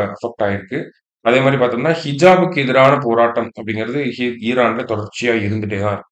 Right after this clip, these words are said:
சரிங்களா? So, அதெல்லாம் விளக்க போறோம் அப்படிங்கிறத சொல்லியிருக்காரு. So, அப்படி சொன்ன அந்த நபர் தான் வந்து நமக்கு மசூத் பெசக்கியான் அப்படிங்கிறவர்.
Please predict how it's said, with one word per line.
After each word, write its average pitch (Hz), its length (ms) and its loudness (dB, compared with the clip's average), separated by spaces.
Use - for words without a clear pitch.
சரிங்களா? 101 320 -4
So, 127 160 2
அதெல்லாம் 127 280 0
விளக்க 127 300 0
போறோம் 113 400 -2
அப்படிங்கிறத 104 440 -6
சொல்லியிருக்காரு. 110 540 -4
So, - 200 -6
அப்படி 107 480 -2
சொன்ன 120 320 0
அந்த 107 440 0
நபர் 107 240 0
தான் 120 160 2
வந்து 110 220 0
நமக்கு 104 360 0
மசூத் 131 440 -4
பெசக்கியான் 104 760 -6
அப்படிங்கிறவர். 95 480 -6